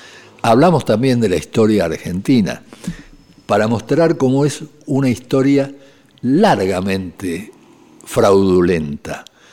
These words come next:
que se inicia con la experiencia de la política neocolonial del inglés George Canning, puesta en descubierto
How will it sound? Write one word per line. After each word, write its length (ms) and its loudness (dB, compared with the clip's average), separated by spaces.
que 140 0
se 180 0
inicia 800 0
con 180 2
la 80 4
experiencia 1040 0
de 160 -4
la 140 0
política 520 0
neocolonial 1160 0
del 280 -2
inglés 540 0
George 640 0
Canning, 680 -2
puesta 420 2
en 200 -2
descubierto 960 -2